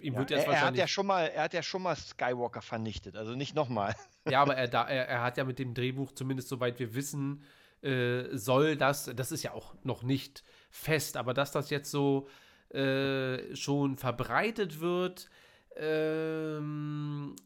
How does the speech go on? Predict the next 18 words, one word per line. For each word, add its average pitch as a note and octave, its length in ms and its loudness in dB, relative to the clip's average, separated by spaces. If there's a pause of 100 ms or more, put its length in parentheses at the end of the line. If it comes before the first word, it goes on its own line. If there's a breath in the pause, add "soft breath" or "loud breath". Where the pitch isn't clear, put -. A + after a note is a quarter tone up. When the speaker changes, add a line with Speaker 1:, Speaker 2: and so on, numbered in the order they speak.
(200)
Speaker 1:
lässt C#3+ 340 0
ja F#3 100 2
schon E3+ 140 -8
mal D#3 120 2
darauf C#3 360 -2
hinweisen, D3 600 -2
dass C#3 160 -2
es - 280 -10
vielleicht C#3 420 -2
nicht D3 180 -8
ganz C3+ 640 -2 (640 soft breath)
weit B2+ 320 2
hergeholt C3 560 0
ist. A2 120 -6
Also A#2 180 0
natürlich, B2 640 -2
äh, A#2+ 160 -6
wenn A#2+ 380 -4